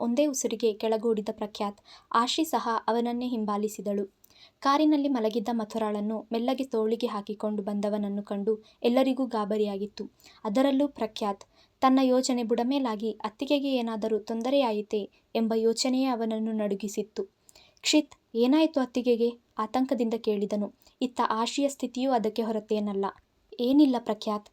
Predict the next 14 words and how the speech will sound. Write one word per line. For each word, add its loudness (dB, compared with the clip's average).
ಸ್ವಲ್ಪ 0
ಸುಸ್ತಾಗಿದ್ದಾಳೆ. -2
ಬೇಗ 4
ಡಾಕ್ಟರ್ಗೆ -2
ಕಾಲ್ -4
ಮಾಡು" -6
ಎಂದು 0
ಅವಳನ್ನೆತ್ತಿಕೊಂಡು -2
ರೂಮಿಗೆ 2
ನಡೆದ. -6
ಅವನ 4
ತಣ್ಣನೆಯ 4
ಮುಖಭಾವವನ್ನು 0
ಕಂಡು -2